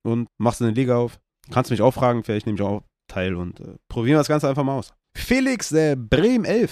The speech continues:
fragt, äh, starte bald eine I D P Dynasty. Habt ihr Tipps allgemein, wie man mit Defense-Spielern im Draft umgehen soll? Und da bin ich natürlich sehr froh, dass du gesagt hast, dass ihr bald eine startet und noch nicht gestartet habt. Weil den größten Fehler in I D P-Ligen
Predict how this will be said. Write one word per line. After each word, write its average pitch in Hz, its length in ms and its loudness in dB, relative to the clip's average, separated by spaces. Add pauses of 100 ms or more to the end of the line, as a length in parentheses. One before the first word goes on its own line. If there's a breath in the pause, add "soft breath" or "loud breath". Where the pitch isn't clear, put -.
(120)
fragt, 92 520 -6
äh, 65 260 -8
starte 160 340 2
bald 160 240 6
eine 139 140 6
I 151 40 4
D 147 60 4
P 196 160 0
Dynasty. 131 420 4
Habt 143 260 0
ihr 156 80 2
Tipps - 240 -2
allgemein, 180 600 4
wie 135 80 2
man 143 240 6
mit 123 200 2
Defense-Spielern 139 720 0
im 113 140 0
Draft 131 380 2
umgehen 165 420 4
soll? 101 220 -2
Und - 360 -10
da 110 40 0
bin 165 80 4
ich 185 60 2
natürlich 175 260 2
sehr 170 200 -2
froh, 214 320 -8
dass 156 200 -4
du 139 100 -10
gesagt 135 340 -2
hast, 127 160 -4
dass 117 220 -4
ihr 110 100 -2 (140)
bald 147 300 4
eine 120 260 2
startet 151 600 -2
und 107 100 -2
noch 107 120 -2
nicht 117 180 -4
gestartet 104 520 -6 (100)
habt. - 340 -8 (240)
Weil 139 460 2
den 131 200 4
größten 151 340 4
Fehler 160 560 4 (260)
in 127 240 0
I 127 140 6
D 127 100 0
P-Ligen 110 960 0